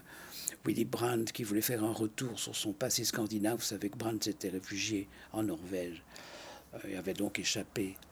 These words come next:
de cette façon au nazisme, euh, et qu'on avait beaucoup discuté du fait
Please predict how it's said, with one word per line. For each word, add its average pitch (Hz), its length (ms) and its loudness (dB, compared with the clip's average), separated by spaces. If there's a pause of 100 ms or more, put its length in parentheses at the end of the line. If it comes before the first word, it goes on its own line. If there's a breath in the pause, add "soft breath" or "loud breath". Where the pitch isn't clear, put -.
(200)
de 123 60 0
cette - 240 0
façon - 440 -2
au - 60 -4
nazisme, - 560 0 (760 loud breath)
euh, 98 340 0 (220)
et 131 40 -10
qu'on 104 160 0
avait 104 200 4
beaucoup 110 240 -2
discuté 127 640 0
du 117 140 -4
fait 113 320 0